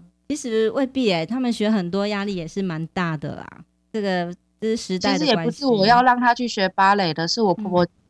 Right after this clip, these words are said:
Speaker 2: 让他去学芭蕾的。
Speaker 1: 嗯。嗯哼哼哼。
Speaker 2: 对，他说他走路有点不好看。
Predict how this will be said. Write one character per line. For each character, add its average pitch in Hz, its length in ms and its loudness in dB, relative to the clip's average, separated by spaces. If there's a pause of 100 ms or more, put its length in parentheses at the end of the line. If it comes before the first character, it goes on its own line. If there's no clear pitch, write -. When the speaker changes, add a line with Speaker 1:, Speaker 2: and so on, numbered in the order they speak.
(160)
Speaker 2:
让 202 260 4
他 190 160 4
去 185 160 -4
学 160 180 -8
芭 143 240 0
蕾 143 120 -2
的。 - 100 -18
Speaker 1:
嗯。 208 160 -4
嗯 - 20 -4
哼 202 220 -6
哼 185 240 -8
哼。 185 240 -14 (220)
Speaker 2:
对， 151 260 -2
他 208 220 4
说 208 280 4
他 196 340 6
走 165 220 0
路 185 140 2
有 170 160 2
点 156 220 -6
不 175 120 -8
好 135 220 -4
看。 151 180 2